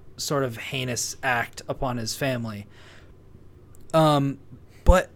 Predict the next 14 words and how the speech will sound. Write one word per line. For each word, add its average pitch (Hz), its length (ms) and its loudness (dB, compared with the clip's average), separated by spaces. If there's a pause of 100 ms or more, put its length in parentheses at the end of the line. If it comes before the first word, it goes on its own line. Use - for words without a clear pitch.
(120)
honestly, 202 420 -2
for 202 160 4
the 160 120 6
most 147 360 2
part 226 320 2
in 175 120 2
this 175 200 -2
movie, 180 380 0
I 170 120 0
really 170 500 2 (160)
didn't 160 320 0 (1400)
think - 500 -4
about 135 400 4
it 131 240 -2